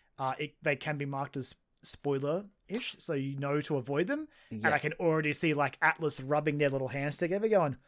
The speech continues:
Speaker 1: "Ho, ho, ho."
Speaker 2: Mm.
Speaker 1: All those Persona six
Speaker 2: <laughs>
Speaker 1: screenshots, they're all spoilers, baby.
Speaker 2: Oh, God.
Speaker 1: If they even let you take screenshots.
Speaker 2: <laughs> Oh, well, that's the thing, too. Like, oh,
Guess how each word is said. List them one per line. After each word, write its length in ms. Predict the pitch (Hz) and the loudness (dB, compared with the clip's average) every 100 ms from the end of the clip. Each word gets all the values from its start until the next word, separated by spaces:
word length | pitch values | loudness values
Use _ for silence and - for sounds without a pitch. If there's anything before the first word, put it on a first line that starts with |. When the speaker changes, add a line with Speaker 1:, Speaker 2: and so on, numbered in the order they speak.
| _ | _
Speaker 1:
"Ho, 160 | - 185 | 4 8
ho, 120 | 202 | 10
ho." 520 | 220 220 214 196 170 | 10 10 10 10 8
Speaker 2:
Mm. 1300 | 131 131 131 117 175 165 170 175 170 170 180 170 175 | 6 6 4 8 8 10 8 8 8 6 6 6 8
Speaker 1:
All 80 | 165 | 10
those 160 | 180 | 10
Persona 340 | 156 143 175 156 | 8 6 6 6
six 300 | 143 139 143 | 6 4 6
Speaker 2:
<laughs> 0 | |
Speaker 1:
screenshots, 500 | 190 208 233 247 180 | 4 4 4 4 4
they're 180 | 147 185 | 4 6
all 80 | 151 | 4
spoilers, 460 | - 175 202 156 | 4 4 6 4
baby. 440 | 123 151 190 214 - - 508 494 - - - - - | 4 2 4 2 0 -8 -8 -8 -8 -12 -14 -14 -6
Speaker 2:
Oh, 340 | 160 143 127 | 2 4 4
God. 480 | 120 - 113 - 127 | 0 -2 -4 -2 -2
Speaker 1:
If 80 | 208 | 2
they 140 | 214 | 4
even 200 | 240 190 | 4 4
let 160 | 160 165 | 4 2
you 60 | 156 | -2
take 300 | - 151 156 | -2 0 0
screenshots. 680 | - 131 117 - 113 - - - 135 - - - | -2 -4 -6 -6 -4 -4 -4 -6 -12 -12 -12 -4
Speaker 2:
<laughs> 680 | - - 214 - 220 285 - - - - - _ - | 0 0 0 -2 -2 -6 -8 -14 -20 -20 -20 _ -4
Oh, 180 | 131 123 | 0 0
well, 140 | 117 135 | 4 8
that's 220 | 151 151 | 8 6
the 80 | 117 | 0
thing, 320 | 143 135 110 | 2 2 0
too. 280 | 127 117 95 | 0 0 0
Like, 220 | 95 104 | -4 -4
oh, 220 | 104 98 | -8 -8